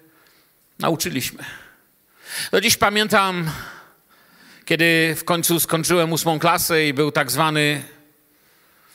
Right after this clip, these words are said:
komers, to się chyba wtedy nazywało.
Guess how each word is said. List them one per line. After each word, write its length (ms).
komers, 480
to 100
się 140
chyba 180
wtedy 260
nazywało. 580